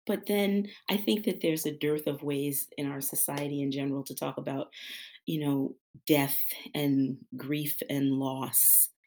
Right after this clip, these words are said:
in general, but I'd love, um, you know, as you bring that up, can you talk a little bit about,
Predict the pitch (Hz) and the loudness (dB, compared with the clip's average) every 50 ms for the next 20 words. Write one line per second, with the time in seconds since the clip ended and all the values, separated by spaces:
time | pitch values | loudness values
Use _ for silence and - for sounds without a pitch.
0 | _ _ _ _ _ - 156 151 151 139 - 147 151 151 143 139 131 127 127 156 | _ _ _ _ _ -2 0 0 2 2 2 2 2 2 0 0 -2 0 0 2
1 | 160 160 160 160 165 175 180 190 208 214 202 - - - - - 165 165 160 151 | 2 2 2 2 0 -2 0 0 0 -2 -4 -6 -10 -10 -8 -6 -6 -4 -4 -6
2 | 151 151 147 151 - _ _ _ _ _ _ _ _ _ _ _ _ _ - - | -6 -8 -10 -12 -14 _ _ _ _ _ _ _ _ _ _ _ _ _ -2 0
3 | 180 170 160 - - - 165 170 180 180 185 180 151 131 151 151 160 165 170 165 | 0 2 2 0 0 2 2 2 2 2 0 -2 -2 -2 -2 0 2 2 2 2
4 | 160 147 143 143 151 165 170 156 - - - - - - _ _ _ _ _ - | 2 2 2 2 2 2 2 2 0 0 -2 -4 -16 -20 _ _ _ _ _ 2
5 | - 254 220 226 233 247 247 247 - 202 196 196 214 226 - - 196 180 180 180 | 6 8 10 10 10 8 6 0 -4 -2 -2 -2 -2 -4 -2 -2 -2 -2 -2 -2
6 | 180 196 196 196 208 208 202 208 220 214 - - 170 - 185 175 180 175 175 175 | -2 -4 -2 0 2 2 2 2 0 -2 -6 -10 -8 -6 -4 -4 -4 -4 -4 -2
7 | 180 170 - - | -2 -4 -4 -6